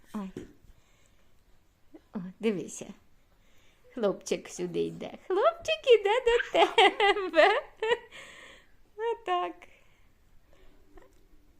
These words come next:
А вона тікає, боїться. О, каже, «Я тобі машину дав, а ти не хочеш». Да?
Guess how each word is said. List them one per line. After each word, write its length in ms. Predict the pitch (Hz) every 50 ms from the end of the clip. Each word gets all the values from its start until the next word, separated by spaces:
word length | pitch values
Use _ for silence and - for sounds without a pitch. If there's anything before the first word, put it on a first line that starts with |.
| - -
А 140 | - - 480
вона 240 | 320 226 196 175 180
тікає, 560 | 240 - 180 - - 180 170 175 202 - -
боїться. 800 | 190 202 226 381 359 170 - 156 - - - - - - - 202 - _ _ _ _ _ _ _ _ - - - - - - _ - _ _ - - _ - - - -
О, 220 | - 214 190 190 220 - - _ _ -
каже, 220 | 202 214 240 247
«Я 180 | 233 233 269 277
тобі 280 | 277 254 233 233 262
машину 600 | 269 285 294 359 - - 202 170 175 170 170 147
дав, 380 | 151 151 156 160 151 151 - - - _ _ _ _ _ _ - - _ _ _ _ _ _ _ -
а 140 | - 285
ти 180 | - - 392 392
не 160 | 320 233 208
хочеш». 800 | 185 - - - 165 156 - - - - - - - - - - - - - - _
Да? 280 | - 233 247 294 622 640